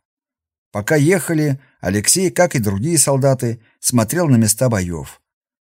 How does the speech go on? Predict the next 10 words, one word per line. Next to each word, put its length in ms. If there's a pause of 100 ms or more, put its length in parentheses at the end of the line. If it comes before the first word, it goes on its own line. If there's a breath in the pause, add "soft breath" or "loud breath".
(160)
Перед 240
глазами 460
проплывали 560
сгоревшие 600
танки, 600 (300 soft breath)
искореженные, 880 (140 soft breath)
с 120
оторванными 580
колесами 540
пушки. 640